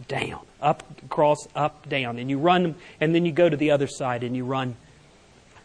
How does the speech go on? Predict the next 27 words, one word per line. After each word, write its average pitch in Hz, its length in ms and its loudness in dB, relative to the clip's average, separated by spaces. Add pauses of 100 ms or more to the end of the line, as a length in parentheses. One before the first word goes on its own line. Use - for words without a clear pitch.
(160)
through 156 260 4
those 139 360 8
also. 156 540 6
You 151 200 4
lined 165 460 6
up 156 220 6
for 160 340 2
what 151 260 4
seemed 185 400 0
to 180 80 -2
be 160 300 -2
endless 175 540 4
wind 170 340 4
sprints, 143 600 2
and 165 220 -4
you 170 100 0
pushed - 400 -6
yourself 170 500 0
until 196 260 -2
quite 247 360 4 (560)
literally 202 460 8
some 202 280 -2
people 196 320 0
would 160 240 0
puke. - 460 -6 (880)
And 185 160 0
then, 180 400 6